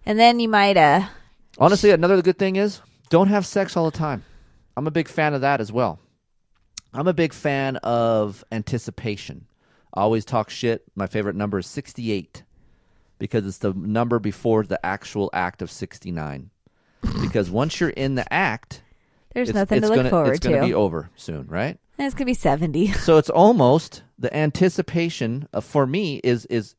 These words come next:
Speaker 2: more fun at times because I'm thinking about it. It's in my mind. I'm like, "Oh, yeah, that's gonna be k-k-k-k-, it's gonna be good, be that, that." To me, that's more fun. I complain about Heather because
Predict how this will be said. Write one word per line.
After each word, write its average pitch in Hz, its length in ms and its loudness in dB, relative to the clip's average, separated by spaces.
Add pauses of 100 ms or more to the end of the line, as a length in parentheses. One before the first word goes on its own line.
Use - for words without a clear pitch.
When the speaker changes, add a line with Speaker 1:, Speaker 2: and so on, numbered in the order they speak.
(260)
Speaker 2:
more 123 300 2
fun 185 400 -4 (600)
at 113 140 0
times 180 520 -2 (560)
because 117 320 0
I'm 113 120 2
thinking 180 420 -2
about 98 300 2
it. 85 120 -2
It's - 180 -6
in 143 120 -2
my 127 120 0
mind. 117 580 0
I'm 95 120 -4
like, 87 180 -6
"Oh, 113 300 -4
yeah, 107 320 -8
that's 107 180 -12
gonna 101 120 -12
be 92 80 -12
k-k-k-k-, - 680 -8
it's - 180 -14
gonna 85 120 -14
be 82 140 -16
good, 135 440 -2 (320)
be - 100 -16
that, 82 300 -12
that." 135 400 -4 (720)
To 117 100 -4
me, 160 160 0
that's 139 280 2
more 123 200 2
fun. 101 360 -4
I 113 140 -4
complain 123 400 -6
about 98 180 0
Heather 139 300 0
because 110 480 -4